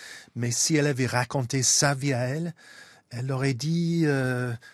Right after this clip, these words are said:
sans beaucoup de, de, d'explosion, de pompe, et-, et cetera. Elle aurait dit avec, euh,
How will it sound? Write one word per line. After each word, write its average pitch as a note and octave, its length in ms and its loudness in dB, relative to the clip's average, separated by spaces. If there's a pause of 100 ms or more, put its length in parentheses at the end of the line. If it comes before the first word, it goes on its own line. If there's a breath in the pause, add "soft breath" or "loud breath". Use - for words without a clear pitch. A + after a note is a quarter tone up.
(120 loud breath)
sans F3 580 0
beaucoup D3 500 -4
de, C3 380 2
de, A#2 560 -2 (280 loud breath)
d'explosion, B2 640 0
de G#2 100 -2
pompe, A#2+ 520 -2
et-, G#2+ 260 0 (100)
et A2+ 60 -6
cetera. G#2 640 -2 (440 loud breath)
Elle G#2+ 160 -6
aurait A2+ 220 -2
dit A#2+ 140 0
avec, A2 380 -2
euh, G2+ 160 0